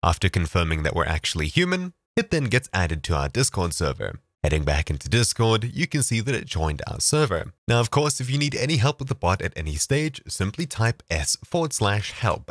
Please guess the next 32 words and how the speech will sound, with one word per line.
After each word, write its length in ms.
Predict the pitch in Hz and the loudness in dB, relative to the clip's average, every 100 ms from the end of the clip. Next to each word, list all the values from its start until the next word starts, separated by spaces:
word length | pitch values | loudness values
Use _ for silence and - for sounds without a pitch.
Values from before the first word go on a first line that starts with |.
| - | -12
as 160 | 50 - | -10 -4
such, 360 | 156 147 - - _ _ 220 | -2 -2 -4 -14 _ _ -2
and 120 | 214 | 0
the 60 | |
bot 240 | 147 117 113 | 2 2 0
will 80 | 123 | -4
return 520 | 135 - 101 104 110 | -4 0 0 0 -4
some 200 | - 90 | -2 -2
information. 760 | 76 - 80 104 - 69 55 - - | -2 -4 0 2 2 -4 -10 -10 -4
The 80 | 98 | 0
command 320 | 87 87 85 | 4 4 2
that 80 | 92 | 2
we're 80 | |
looking 300 | 90 90 80 | 2 2 0
at 140 | 71 - | -4 0
today, 380 | 95 120 151 - _ - | 2 2 0 -4 _ -6
in 120 | 214 | -4
particular, 600 | - - 120 - 90 95 | -4 -2 -2 2 2 2
is 220 | - 85 - | 0 -2 0
the 220 | 113 - | -2 0
invite 400 | 82 73 71 - | -2 -2 -2 0
info 320 | 143 113 92 | 0 2 2
command. 540 | 90 80 73 50 50 - _ _ - | 0 -2 -6 -8 -12 -16 _ _ -4
How 160 | 80 76 | 0 0
exactly 440 | 69 76 - 78 | 0 0 0 -2
do 140 | 76 | -2
we 80 | 71 | 0
use 240 | 92 113 - | 2 2 2
this? 260 | 107 - - _ _ - | 0 0 -6 _ _ -4
Well, 240 | 76 104 | -2 0
simply 480 | - 101 - 131 147 - | 0 -2 0 -2 -4 -8
S 320 | - 80 - | -6 -4 -6